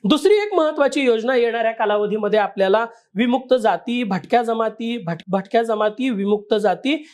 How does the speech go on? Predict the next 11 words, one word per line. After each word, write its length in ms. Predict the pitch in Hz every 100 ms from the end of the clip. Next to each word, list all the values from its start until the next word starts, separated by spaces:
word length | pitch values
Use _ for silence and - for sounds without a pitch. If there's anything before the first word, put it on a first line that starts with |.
| _
आणि, 320 | - 262 320 - _ _ -
अ, 180 | 180 185
विशेष 500 | 220 277 349 359 294
मागास 440 | 247 226 254 254
प्रवर्ग 320 | 233 202 202
आणि 200 | 202 208
ओबीसी 440 | 381 330 220 - 226
यांच्यासाठी 560 | 190 185 190 170 165 214
आहे, 160 | 277 - _
ती 60 | 262
म्हणजे 440 | 233 202 226 277